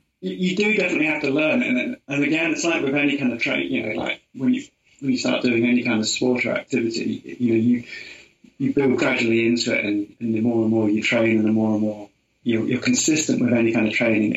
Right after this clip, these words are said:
it, it makes a difference. So I think with my running, and because I train so much on my own,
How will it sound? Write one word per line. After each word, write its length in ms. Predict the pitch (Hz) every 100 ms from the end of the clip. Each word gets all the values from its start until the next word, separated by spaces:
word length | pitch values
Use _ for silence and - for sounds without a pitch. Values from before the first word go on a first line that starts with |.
| 127
it, 180 | - - -
it 40 |
makes 240 | 123 - -
a 60 |
difference. 400 | 127 120 - -
So 80 | 127
I 60 | 123
think 200 | 147 127
with 100 | 120
my 200 | 120 117
running, 440 | 120 120 107 104 _ _ _ -
and 140 | 117
because 320 | 120 127 135 120
I 120 | 110
train 560 | - 120 113 107 104 -
so 340 | - - 113 107
much 200 | 110 117
on 180 | 104 113
my 140 | 127
own, 360 | - - 110